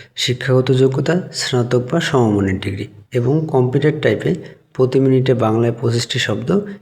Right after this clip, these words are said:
এবং ইংরেজিতে তিরিশটি শব্দ টাইপ করার যোগ্যতা রাখতে হবে। তিন নং পদ, ক্যাশিয়ার। বাণিজ্যিক বিভাগ থেকে স্নাতক সমমান ডিগ্রি এবং কম্পিউটার চালানোর দক্ষতা থাকতে হবে। চার নং পদ, অফিস সহকারী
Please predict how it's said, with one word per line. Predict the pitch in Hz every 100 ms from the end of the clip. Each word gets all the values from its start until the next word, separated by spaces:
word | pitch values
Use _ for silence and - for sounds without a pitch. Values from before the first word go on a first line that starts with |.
| -
এবং | 113 120 185 190
ইংরেজিতে | 120 117 110 110 131
তিরিশটি | 123 113 -
শব্দ | 117 110 104 196 - - _
টাইপ | 117 110 -
করার | 131 143
যোগ্যতা | 123 107 104 101
রাখতে | 95 - 92
হবে। | 87 - - _ _ _
তিন | 151 151
নং | 143 131 113
পদ, | 110 107 - -
ক্যাশিয়ার। | 151 139 - 110 98 - - - _ 127
বাণিজ্যিক | 117 120 123 135 127
বিভাগ | 131 131 131 131
থেকে | 139 196 226 -
স্নাতক | - 139 131 131
সমমান | 123 123 120 120 139
ডিগ্রি | 131 110 - - - - _ _
এবং | 123 123 190 - -
কম্পিউটার | 131 127 131 131 127
চালানোর | 117 117 143 196 151
দক্ষতা | 139 - 113
থাকতে | 110 104 -
হবে। | 98 113 110 _ _ _ _ _
চার | - 139
নং | 135 127 120
পদ, | 107 107 - -
অফিস | 135 131 135 -
সহকারী | 120 117 143